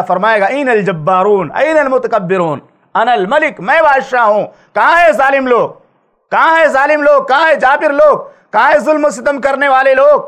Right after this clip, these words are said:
کہاں ہے اللہ کے ساتھ دوسروں کو شریک کرنے والے لوگ؟ دوسری بات یہ کہ دنیا میں انسان اگر جرم کرتا ہے تو اپنا چہرہ چھپا کر بھاگنے کی کوشش کرتا ہے،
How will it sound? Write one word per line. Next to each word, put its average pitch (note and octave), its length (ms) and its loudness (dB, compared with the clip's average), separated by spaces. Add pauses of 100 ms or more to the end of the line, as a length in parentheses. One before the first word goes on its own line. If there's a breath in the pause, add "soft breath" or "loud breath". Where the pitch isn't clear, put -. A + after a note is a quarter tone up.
(300 loud breath)
کہاں C4 220 2
ہے D#4 80 2
اللہ C#4+ 280 0
کے C4+ 80 2
ساتھ C4+ 260 0
دوسروں C4+ 360 -2
کو C4+ 100 0
شریک B3+ 380 -4
کرنے A#3 220 -2
والے G3+ 220 0
لوگ؟ D#3 180 -4 (100)
دوسری B3+ 300 -6
بات G#3 240 -2
یہ F#3+ 220 -2 (880)
کہ G3+ 60 -8
دنیا D#4+ 360 0
میں D4 180 0
انسان C4+ 380 -2
اگر A#3+ 200 0
جرم A#3 320 -2
کرتا F#3+ 440 0
ہے A#2 40 -8 (720)
تو F#3+ 60 0
اپنا B3 380 0
چہرہ C#4+ 340 0
چھپا A#3+ 280 -4
کر A#3 140 0
بھاگنے G#3+ 340 -2
کی G#3 100 -6
کوشش F#3+ 340 -8
کرتا D3 300 -10
ہے، - 40 -16